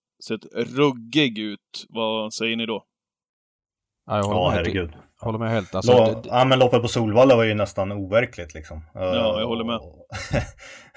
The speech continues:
Speaker 3: <laughs> och vad ska man säga om senast? Det är ju, ja, fa-, fantastiskt. Vilken ruggig häst, helt enkelt.
Speaker 2: Mm, jag instämmer
Speaker 1: Ja.
Speaker 2: helt. Instämmer. Mm.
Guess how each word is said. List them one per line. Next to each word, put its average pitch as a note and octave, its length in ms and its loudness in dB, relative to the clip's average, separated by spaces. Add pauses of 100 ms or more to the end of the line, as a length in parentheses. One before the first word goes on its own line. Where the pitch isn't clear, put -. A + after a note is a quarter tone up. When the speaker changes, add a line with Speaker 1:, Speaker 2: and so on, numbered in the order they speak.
(240)
Speaker 3:
<laughs> G#2+ 100 -6
och G#2 80 -4
vad G#2 120 2
ska A2 100 -8
man G2 140 -4
säga F#2+ 220 -4
om F#2 280 -10
senast? G2+ 500 -8 (140)
Det G#2 100 -4
är G2+ 120 -4
ju, F#2 220 -8 (560)
ja, G#2+ 180 0 (220)
fa-, F#2+ 160 -4
fantastiskt. - 640 -6
Vilken F#2 440 -12
ruggig G#2 460 -6
häst, A#2 260 -12
helt C#2+ 180 -16
enkelt. - 260 -20 (760)
Speaker 2:
Mm, A#2+ 160 -6
jag B2 180 4
instämmer B2+ 240 0
Speaker 1:
Ja. A#2+ 40 0
Speaker 2:
helt. A2 240 -6
Instämmer. G#2 320 -12 (100)
Mm. A2+ 200 -14